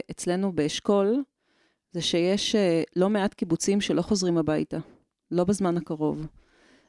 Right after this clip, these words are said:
והעבודה, אה, זה מול רשויות קולטות, אה, שזה פשוט מרגש, שאנחנו יוצאות אחרי כל, אה, פגישה,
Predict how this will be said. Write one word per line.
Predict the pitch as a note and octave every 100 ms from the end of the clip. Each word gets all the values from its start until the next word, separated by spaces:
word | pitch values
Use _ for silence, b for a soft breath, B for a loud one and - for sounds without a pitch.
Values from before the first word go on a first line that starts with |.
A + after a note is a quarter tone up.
| -
והעבודה, | D#3+ D#3+ D#3 E3 G3 G#3+ G#3+ G#3+ G#3 -
אה, | D#3+ D#3+ D#3+ - _
זה | D#3 E3+
מול | F3 F#3+ F#3
רשויות | E3+ E3 - E3+ F#3 - -
קולטות, | - D#3 - G3 A#3 - - _ _ _ _ _ _ -
אה, | E3 D#3+ D#3 D#3+ D#3+ D#3+ D3+ -
שזה | - E3
פשוט | - D#3+ F3+ F3+
מרגש, | F#3 E3 E3 D#3 G3 A3 - - - _ _
שאנחנו | - E3 E3
יוצאות | D#3 - F3
אחרי | F#3 E3 E3
כל, | E3 E3
אה, | E3 D#3+
פגישה, | D3 D3+ - F#3+